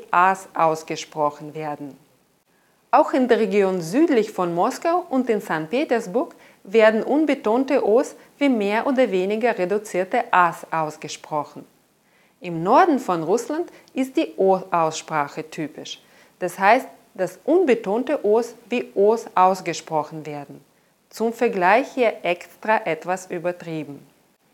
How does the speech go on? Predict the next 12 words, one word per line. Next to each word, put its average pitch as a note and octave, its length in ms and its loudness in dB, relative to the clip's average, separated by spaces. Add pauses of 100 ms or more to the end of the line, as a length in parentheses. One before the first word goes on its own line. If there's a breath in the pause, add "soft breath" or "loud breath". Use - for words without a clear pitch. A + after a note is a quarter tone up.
(220)
Die F#3 80 -6
Moskauer F3+ 680 0
Aussprache. D3 680 -12 (600 soft breath)
Хорошо. F#3 920 4 (1200)
Я F3+ 240 6
тебе F#3 380 0
позвоню. F3+ 920 2 (1300)
Die C4+ 240 0
Aussprache G3 720 4
vom A3+ 260 -6
Norden. E3 500 -4 (440 soft breath)
Хорошо. G3 880 0